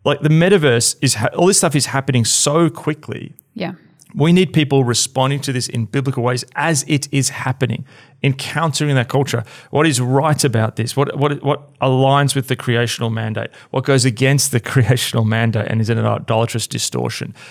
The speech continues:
Speaker 1: So I, I have this hope that, you know, I, I don't think this is like some, you know, bad business book from nineteen ninety-four. I'm like, "Well, okay, let me give you the five things to do."
Speaker 2: <laughs>
Speaker 1: I think this is the great work of our lives. And I think
Speaker 2: Yeah.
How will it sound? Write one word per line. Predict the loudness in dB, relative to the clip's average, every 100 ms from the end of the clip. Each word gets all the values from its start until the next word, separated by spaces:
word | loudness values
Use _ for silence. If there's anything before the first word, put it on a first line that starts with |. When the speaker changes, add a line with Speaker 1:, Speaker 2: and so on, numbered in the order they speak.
| -20 -12
Speaker 1:
So | -4 0
I, | 0 2 2
I |
have | 0 0
this | -2 -2
hope | 0 0 0
that, | -2 -2 -2
you | 0
know, | 0 0
I, | -2 0 0
I |
don't | 0
think | 0
this | -2 -2
is | -2
like | -2 -2
some, | -2 -4 -4 -6
you | -4
know, | -4
bad | -2 -2 -2
business | -4 -4 -4
book | -6 -8
from | -6 -4
nineteen | -4 -2
ninety-four. | -4 -4 -4 -2
I'm | -2
like, | -4
"Well, | -2 -2 -2 -2
okay, | 0
let | 0 2
me |
give | 2
you | 0
the | -2
five | -2 0 0 -2
things | -4 -4 -4
to | -2
do." | 0 0 -2 -4 -4
Speaker 2:
<laughs> | -6 0
Speaker 1:
I | 0
think | 2
this | 0 0
is | -2
the | 0
great | 2 4 2
work | 0 0 0
of | 0
our | 0
lives. | 0 0 0 -2 -6 -4
And | 0
I | 2
think | 2
Speaker 2:
Yeah. | 0 -4